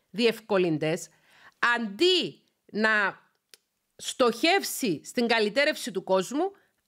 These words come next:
άθελα τους συμβάλλει στη χειροτέρευση του κόσμου μας και στη χειροτέρευση της ζωής μεγάλου μέρους των συνανθρώπων μας. Δεν είναι όλοι οι άνθρωποι ναρκισιστές στην εποχή μας.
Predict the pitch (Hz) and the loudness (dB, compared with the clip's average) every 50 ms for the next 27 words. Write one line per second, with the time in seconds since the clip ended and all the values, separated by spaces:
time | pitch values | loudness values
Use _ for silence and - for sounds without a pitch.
0 | - 262 339 359 - 381 285 247 202 190 196 330 392 - - _ _ - - - | 0 0 0 0 0 2 2 2 2 0 0 -2 -4 -4 -6 _ _ -10 -6 0
1 | - 381 320 262 220 185 202 277 359 403 381 214 202 226 294 381 - _ _ - | 2 2 2 2 0 0 0 2 2 2 2 2 2 2 0 -2 -4 _ _ -10
2 | - - 320 - - 349 311 311 247 359 359 339 294 - - 208 156 135 - - | -2 -2 0 2 2 2 2 2 2 2 2 2 0 -2 -6 -8 -8 -10 -12 -14
3 | 117 - - - - _ - - - _ _ _ _ _ _ - - - - - | -18 -18 -20 -20 -20 _ -20 -20 -20 _ _ _ _ _ _ -20 -20 -20 -20 -10
4 | - - 302 - - 320 - - - 311 302 277 269 254 - 277 285 302 320 - | -2 0 0 0 2 0 0 0 2 0 2 4 4 2 4 2 2 2 2 0
5 | - - 339 349 349 - 349 349 254 233 214 233 220 220 247 269 294 277 - - | 0 0 0 0 2 4 4 4 4 4 2 4 4 6 4 2 0 -2 -4 -12
6 | _ _ _ _ _ _ _ _ - 277 294 277 277 277 294 294 285 247 247 254 | _ _ _ _ _ _ _ _ 0 2 2 4 2 0 0 0 0 0 0 0
7 | 262 247 - 277 226 - - 277 247 208 - - 226 214 175 156 135 123 - - | 0 0 -4 -6 -8 -4 -2 0 0 0 -2 -2 -2 -2 -2 -2 -6 -8 -10 -18
8 | - - - _ _ _ _ _ _ _ _ - - - - - 202 294 381 427 | -20 -20 -20 _ _ _ _ _ _ _ _ -20 -20 -20 -12 -2 2 4 4 6
9 | 427 415 370 349 302 262 233 220 202 190 196 190 - - 185 165 185 175 175 170 | 6 6 6 6 6 6 4 4 4 2 2 -2 -4 -8 -6 -4 -2 0 -2 -2
10 | - - 170 - 180 156 - 170 156 - - 156 156 147 147 143 - - 156 147 | -2 -6 -8 -6 -6 -8 -6 -8 -8 -6 -4 -2 -2 -2 -4 -8 -10 -6 -4 -2
11 | 165 196 226 220 - | -2 -2 -2 -4 -12